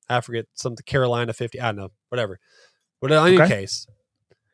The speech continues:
Speaker 1: a relatively new breed of grass. It's this grass
Speaker 2: Oh.
Speaker 1: that they were using down there. And you know
Speaker 2: Okay.
Speaker 1: who is gonna be using it for the first time this season?
Speaker 2: Oh, no. <laughs>
Speaker 1: Your Chicago <laughs> Bears.
Speaker 2: Oh,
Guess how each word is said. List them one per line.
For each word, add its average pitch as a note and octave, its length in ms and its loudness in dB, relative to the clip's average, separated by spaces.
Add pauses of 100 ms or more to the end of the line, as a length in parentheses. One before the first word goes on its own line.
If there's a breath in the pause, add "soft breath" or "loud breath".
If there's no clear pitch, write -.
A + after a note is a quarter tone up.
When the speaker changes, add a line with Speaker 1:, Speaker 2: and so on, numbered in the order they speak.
(160)
Speaker 1:
a D#3+ 80 4
relatively G3 640 4
new E3 380 2
breed D3 480 -2
of B2 140 -2
grass. B2 680 0
It's C3 220 -6
this C3 260 -6
grass C#4 320 4
Speaker 2:
Oh. B2+ 100 -6
Speaker 1:
that A2+ 60 -14
they A#2+ 100 -4
were A#2 60 -4
using A2+ 280 -8
down G#2 200 -6
there. G#2 320 -8 (480)
And D3 120 0
you D#3 100 0
know E3 160 4
Speaker 2:
Okay. F3+ 160 6
Speaker 1:
who F#3 80 8
is E3+ 80 4
gonna F3 140 2
be E3+ 80 2
using F3+ 280 2
it F#3+ 80 0
for F#3 100 2
the E3+ 60 4
first - 280 2
time G3 260 6
this G3+ 160 2
season? A3 400 -2 (600)
Speaker 2:
Oh, D#3+ 180 6
no. D3+ 500 6
<laughs> - 100 -20
Speaker 1:
Your G3+ 1000 12
Chicago B3 1120 8
<laughs> C4 60 0
Bears. B3+ 800 8 (1000 loud breath)
Speaker 2:
Oh, B3 360 6